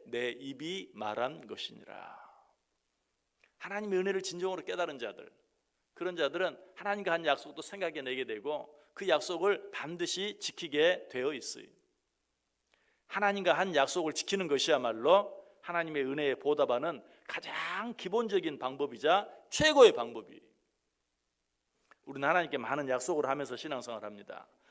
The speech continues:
특별히 어렵고 힘든 일이 있을 때, 에, 쉽게 말해서 아쉬울 때 그렇게 할 때가 많아요. 그러나 정작 그 문제가 해결되고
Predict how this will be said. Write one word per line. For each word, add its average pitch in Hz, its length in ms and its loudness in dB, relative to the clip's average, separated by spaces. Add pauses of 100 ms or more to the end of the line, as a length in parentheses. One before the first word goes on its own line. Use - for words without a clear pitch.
(140)
특별히 180 320 -2
어렵고 165 400 6
힘든 220 360 -4
일이 147 160 -2
있을 120 240 -6
때, 135 360 -2 (1400)
에, - 40 -20 (520)
쉽게 - 280 0
말해서 139 340 2
아쉬울 156 580 6
때 165 340 6 (380)
그렇게 156 300 -4
할 175 160 0
때가 135 500 2
많아요. 104 400 -6 (640)
그러나 156 240 -2
정작 156 360 0
그 160 100 -2
문제가 151 380 0
해결되고 165 800 0